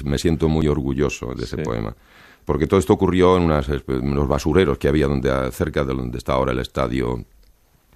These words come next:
Speaker 1: este, Vicente Calderón, creo que
Speaker 2: Mm.
Speaker 1: se llama. Eh, y, bueno, había unas, mm, pobres mujeres que, que se dedicaban a ejercer la prostitución en unas condiciones, te puedes imaginar, ahí entre los escombros, ¿no? Y qui-, quince pesetas cobraban.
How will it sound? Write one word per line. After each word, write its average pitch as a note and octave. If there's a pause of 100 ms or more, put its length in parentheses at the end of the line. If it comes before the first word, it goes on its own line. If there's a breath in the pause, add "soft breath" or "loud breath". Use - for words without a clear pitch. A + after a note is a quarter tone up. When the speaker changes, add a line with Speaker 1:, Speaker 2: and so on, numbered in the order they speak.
Speaker 1:
este, B1+
Vicente C2
Calderón, B1
creo -
que D2+
Speaker 2:
Mm. -
Speaker 1:
se -
llama. - (880 loud breath)
Eh, F2
y, -
bueno, F2
había E2+
unas, E2
mm, D2+
pobres D#2
mujeres F2+
que, C#2
que B1+
se C2+
dedicaban B1
a A1+
ejercer C2
la C2
prostitución C#2
en C2
unas C2+
condiciones, C2+
te -
puedes B1+
imaginar, B1+
ahí B1+
entre C2
los B1
escombros, C2
¿no? D#2
Y B1 (300)
qui-, -
quince G2+
pesetas C#2
cobraban. A#1